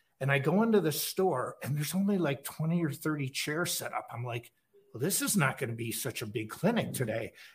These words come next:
And I, you know, I'm not, I didn't get bummed about it, but I just, you know, you walk in, you, you see only a limited amount of chairs. So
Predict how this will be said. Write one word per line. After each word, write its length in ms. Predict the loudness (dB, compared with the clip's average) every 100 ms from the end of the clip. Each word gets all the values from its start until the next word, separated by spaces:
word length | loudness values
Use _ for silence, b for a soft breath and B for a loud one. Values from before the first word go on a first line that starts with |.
| B
And 140 | 4
I, 140 | 6
you 140 | 6 8
know, 60 | 8
I'm 140 | 8
not, 180 | 8 8
I 40 |
didn't 200 | 6 6
get 200 | 6 4
bummed 260 | 4 6 4
about 240 | 2 2 0
it, 60 |
but 100 | 2
I 80 | 2
just, 340 | 4 2 0 -6 b b
you 80 | 0
know, 240 | 4 4 4
you 160 | 0
walk 340 | 0 4 4 6
in, 200 | 4 6
you, 80 | 2
you 160 | 2
see 260 | 0 2 2
only 220 | 4 4
a 40 | 2
limited 420 | 2 4 4 2
amount 220 | 2 0
of 80 | 0
chairs. 300 | 0 0 2
So 260 | 2 2